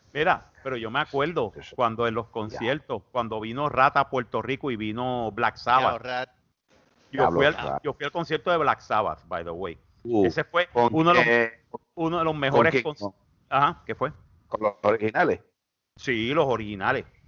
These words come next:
Speaker 1: Con, no, cuando estaba Ronnie James Dio cantando.
Speaker 2: Oh, ok.
Speaker 3: Ave
Speaker 2: Sí, sí,
Speaker 3: María, por Dios.
Speaker 2: Ah,
Speaker 1: Después que
Speaker 2: oye.
Speaker 1: se fue, después que se fue Ozzy, que vino
Speaker 2: Ajá.
Speaker 1: Ron-, Ronnie James Dio y después vino otro, pues, antes de que, de que Ronnie se fuera, él estaba tocando con Black Sabbath.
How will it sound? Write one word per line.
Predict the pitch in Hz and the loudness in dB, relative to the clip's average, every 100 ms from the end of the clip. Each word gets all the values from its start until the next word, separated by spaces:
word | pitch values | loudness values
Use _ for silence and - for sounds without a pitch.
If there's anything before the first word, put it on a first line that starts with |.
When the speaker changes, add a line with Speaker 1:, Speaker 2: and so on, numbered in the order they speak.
| _ _ | _ _
Speaker 1:
Con, | 151 135 - - - | -2 -2 -8 -18 0
no, | 208 233 | 2 4
cuando | 175 156 | 4 2
estaba | 139 170 208 | 2 4 4
Ronnie | 202 190 170 | 4 -2 -4
James | 160 147 - | -4 -6 -10
Dio | 113 90 - _ - | -10 -10 -14 _ -6
cantando. | 117 110 98 82 | -6 -4 -10 -4
Speaker 2:
Oh, | 98 101 107 107 | -2 -2 -2 -6
ok. | - 92 | -6 -6
Speaker 3:
Ave | 143 147 151 139 | -4 -2 -2 -2
Speaker 2:
Sí, | 131 | -6
sí, | |
Speaker 3:
María, | 117 - 120 135 127 | -6 -6 -6 -8 -8
por | 127 123 | -10 -12
Dios. | 123 107 110 | -4 -2 0
Speaker 2:
Ah, | 113 107 98 90 | 2 2 -2 -2
Speaker 1:
Después | 220 - 147 | -2 -2 -4
que | - | 0
Speaker 2:
oye. | 107 | 2
Speaker 1:
se | 190 | 2
fue, | 196 - - | -2 -4 -2
después | 160 - 165 | -2 0 -2
que | 208 | -2
se | 226 | -2
fue | - 226 | 0 2
Ozzy, | 226 233 - 151 131 - _ - _ - | 2 0 -2 -10 -12 -20 _ -20 _ 0
que | 135 127 127 | 4 4 2
vino | 131 143 | 2 2
Speaker 2:
Ajá. | 90 90 | 2 2
Speaker 1:
Ron-, | - - - - 185 | -4 -18 -20 -10 -8
Ronnie | 185 180 | -6 -2
James | 180 202 180 | -2 0 -2
Dio | 208 196 | -2 0
y | |
después | 143 131 156 139 | 0 2 0 0
vino | 185 190 | -4 -4
otro, | 208 160 | -4 -4
pues, | - 127 117 - _ _ | -4 -4 -4 -8 _ _
antes | 135 139 185 | -2 2 0
de | |
que, | 190 202 180 160 156 | 2 0 -2 -6 -4
de | 143 151 | -2 0
que | 143 | 0
Ronnie | 131 147 190 | 0 -2 -4
se | - 196 | -4 -4
fuera, | - 220 220 135 - - - | 0 0 2 0 -2 -16 -2
él | 143 | -2
estaba | 135 147 165 | -2 0 0
tocando | 165 165 180 156 | 0 -6 -6 -8
con | 135 | -6
Black | 123 113 | -4 -4
Sabbath. | - 120 98 | -2 -2 -4